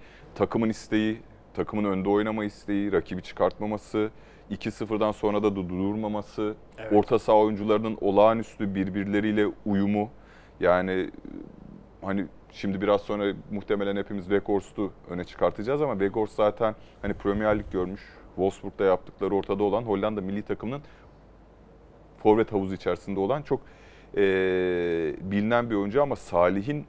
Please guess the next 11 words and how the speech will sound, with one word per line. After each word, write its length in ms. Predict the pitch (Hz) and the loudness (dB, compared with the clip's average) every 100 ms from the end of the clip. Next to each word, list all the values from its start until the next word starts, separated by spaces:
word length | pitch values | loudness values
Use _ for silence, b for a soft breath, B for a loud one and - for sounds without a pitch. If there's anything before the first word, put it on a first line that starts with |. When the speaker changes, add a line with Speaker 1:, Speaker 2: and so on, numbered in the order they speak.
| 95 | -2
Speaker 1:
geldiği 380 | 90 87 95 123 | 2 2 2 -2
nokta 220 | 117 - | -4 -4
umuyorum 400 | 90 101 120 107 | -4 0 0 0
böyle 220 | 95 95 | 0 0
devam 320 | 92 98 107 92 | 2 2 0 -2
eder. 300 | 95 143 - - - - - - - - - - | -4 -6 -12 -20 -20 -20 -20 -20 -20 -20 -20 -6
Çok 200 | 131 104 | -4 -2
iyi 120 | 107 | -4
bir 60 | 113 | -4
sekiz 320 | 120 110 117 | -6 -6 -8
numara 360 | 113 101 90 | -6 -4 -4